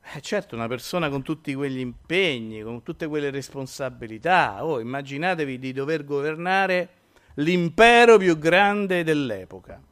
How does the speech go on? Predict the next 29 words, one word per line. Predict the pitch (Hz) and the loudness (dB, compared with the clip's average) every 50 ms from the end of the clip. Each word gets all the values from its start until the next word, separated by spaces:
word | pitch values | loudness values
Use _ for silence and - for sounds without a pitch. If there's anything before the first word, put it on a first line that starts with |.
| _ _ _ _ _ - - | _ _ _ _ _ -20 -2
Perché | - - 214 196 - - 202 | 4 6 6 6 6 6 6
il | 190 190 190 185 | 6 6 6 6
re, | 185 185 165 143 123 113 104 _ _ _ | 6 6 6 6 4 2 -6 _ _ _
parliamoci | - 131 127 151 170 165 147 135 123 127 120 | -8 -6 -2 0 0 0 0 -2 -4 -8 -10
chiaro, | 113 113 107 101 98 95 92 101 92 - _ | -8 -6 -6 -6 -8 -10 -14 -18 -20 -18 _
il | - 180 190 | -2 0 2
re | 202 226 254 247 202 151 | 4 6 8 8 8 6
regnava | 120 123 120 113 117 131 143 139 127 113 101 101 101 95 - _ _ _ _ _ _ _ _ _ _ _ _ _ _ _ _ _ _ _ _ _ | 4 -2 -4 -4 -2 0 0 0 0 0 -4 -6 -10 -12 -16 _ _ _ _ _ _ _ _ _ _ _ _ _ _ _ _ _ _ _ _ _
e | - 202 185 | 0 0 0
se | - - 185 170 | 0 0 0 2
la | 160 147 135 | 2 2 2
godeva | 127 131 123 123 113 107 104 98 101 | 0 -2 -2 -2 -4 -4 -4 -4 -6
e | 107 | -6
se | - - 151 143 | -6 -4 -2 -2
la | 139 | -2
spassava. | 123 - - 127 113 - - - 123 104 95 95 95 101 - - _ _ | -2 -4 -6 -8 -8 -8 -8 -8 -8 -8 -8 -10 -12 -14 -16 -18 _ _
Poi | - 262 277 254 202 | 2 4 4 6 6
dopo | 214 233 254 240 196 156 135 123 113 - - _ _ _ _ - | 6 6 6 6 4 4 2 0 0 -4 -10 _ _ _ _ -4
c'erano | - 175 170 170 180 208 226 208 | 2 4 4 6 6 6 6 6
quelli | 180 180 202 226 240 214 | 8 8 8 6 6 4
che | 180 165 147 | 2 2 0
dovevano | 131 147 139 147 170 175 165 151 143 139 | 0 0 2 4 4 4 2 2 0 -2
occuparsi | 139 - 170 170 160 151 147 165 180 - - 156 | -2 0 0 2 4 4 4 4 2 0 -2 -4
di | 139 120 | -2 -2
tutte | 131 139 139 - - 127 | -2 -4 -6 -6 -6 -6
le | 120 117 | -6 -6
faccende | 117 110 - - - 143 139 139 131 117 | -6 -8 -10 -8 -4 -4 -2 -2 -4 -4
del | 113 110 110 | -4 -4 -4
regno | 117 156 190 185 156 127 107 101 98 98 95 | -2 2 2 2 2 2 -2 -6 -12 -14 -16